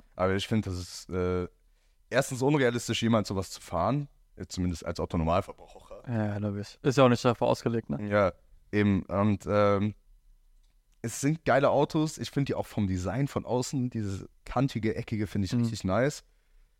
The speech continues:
Speaker 1: Aber viel zu overpriced und overhyped, meiner
Speaker 2: Ja.
Speaker 1: Meinung nach. Deswegen würd ich sogar in Kaufland stecken.
Speaker 2: Okay. Also ich bin ganz ehrlich,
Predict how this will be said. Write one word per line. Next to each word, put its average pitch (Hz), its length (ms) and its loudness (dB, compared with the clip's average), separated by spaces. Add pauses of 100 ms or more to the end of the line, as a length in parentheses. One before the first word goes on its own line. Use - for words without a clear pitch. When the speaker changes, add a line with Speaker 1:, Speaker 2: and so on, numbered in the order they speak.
(140)
Speaker 1:
Aber 95 720 0 (1800)
viel 120 180 -4
zu 95 380 0
overpriced 95 600 -2
und 87 100 -4
overhyped, 80 560 -4
meiner 120 160 2
Speaker 2:
Ja. 87 40 -2
Speaker 1:
Meinung 92 240 0
nach. 101 160 0
Deswegen 95 400 -4
würd 98 120 -6
ich 107 140 -8
sogar 98 260 -2
in 95 60 0
Kaufland - 440 -8
stecken. - 340 -10
Speaker 2:
Okay. 127 340 -2 (600)
Also 123 180 2
ich 127 120 -2
bin 143 100 2
ganz 127 160 2
ehrlich, 135 480 0